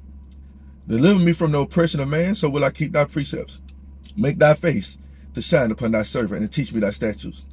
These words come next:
Rivers of water run down my eyes, because they keep not thy law."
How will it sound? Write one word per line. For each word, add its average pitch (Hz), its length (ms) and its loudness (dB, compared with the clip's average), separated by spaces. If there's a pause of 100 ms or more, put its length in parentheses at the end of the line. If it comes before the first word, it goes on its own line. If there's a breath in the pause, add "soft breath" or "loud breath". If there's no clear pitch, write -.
(120)
Rivers 127 280 0
of 156 100 4
water 160 180 6
run 165 240 6
down 160 280 4
my 160 100 4
eyes, 156 320 4
because 117 480 0 (400 loud breath)
they 117 120 -4
keep - 280 -2
not 120 260 -4
thy 98 140 -2
law." 113 320 -6